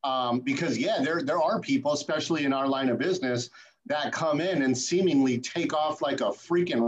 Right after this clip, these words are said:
rocket. And there's been a lot of times, many times, even recently, where I look and I'm like,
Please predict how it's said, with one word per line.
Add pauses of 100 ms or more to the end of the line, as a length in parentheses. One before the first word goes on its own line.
(120)
rocket. (440)
And
there's
been
a
lot
of
times,
many
times,
even
recently,
where
I
look
and
I'm
like,